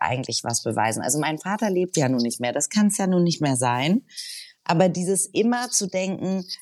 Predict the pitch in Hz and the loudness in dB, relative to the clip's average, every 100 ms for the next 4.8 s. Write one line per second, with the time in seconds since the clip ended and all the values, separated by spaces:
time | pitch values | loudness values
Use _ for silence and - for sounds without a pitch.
0 | - _ _ 147 185 226 220 208 180 185 | -16 _ _ 2 4 4 2 0 -2 -4
1 | 175 180 170 160 175 175 160 - 160 202 | -4 -2 -4 -4 -2 -2 -2 -4 -2 -2
2 | 196 - 190 208 208 185 185 175 175 170 | -2 -4 0 0 2 -2 0 -2 -2 -4
3 | 160 190 - - - - - _ - - | -4 0 0 0 -6 -14 -20 _ -14 -2
4 | 190 196 196 190 185 185 180 | 2 2 0 0 0 0 -2